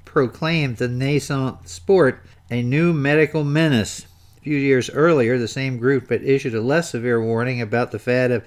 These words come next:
hula hoops. As the skateboard craze spread eastward, accompanied by casualty statistics, the National Safety Council alerted parents of the frequency with which young skateboarders were colliding with trees, cars, bicyclists,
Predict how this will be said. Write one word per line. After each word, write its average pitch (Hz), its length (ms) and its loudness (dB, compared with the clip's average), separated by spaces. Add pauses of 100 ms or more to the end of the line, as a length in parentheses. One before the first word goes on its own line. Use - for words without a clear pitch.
(180)
hula 208 240 2
hoops. 110 380 -2 (480)
As 151 140 2
the 151 80 0
skateboard 180 640 4
craze 135 400 4
spread 135 420 0
eastward, 139 500 2
accompanied 123 480 -6
by 120 160 0
casualty 131 640 0
statistics, 139 800 -2
the 127 80 -8
National 135 420 -2
Safety 175 420 -2
Council 113 520 -2
alerted 151 420 0
parents 113 400 -4 (640)
of 117 120 -10
the 120 100 -6
frequency 156 580 -2
with 123 140 0
which 127 260 -2
young 131 200 -4
skateboarders 117 760 0
were 113 100 -4
colliding 127 500 0
with 113 140 -6
trees, 147 460 0
cars, 120 540 -2
bicyclists, 123 800 -2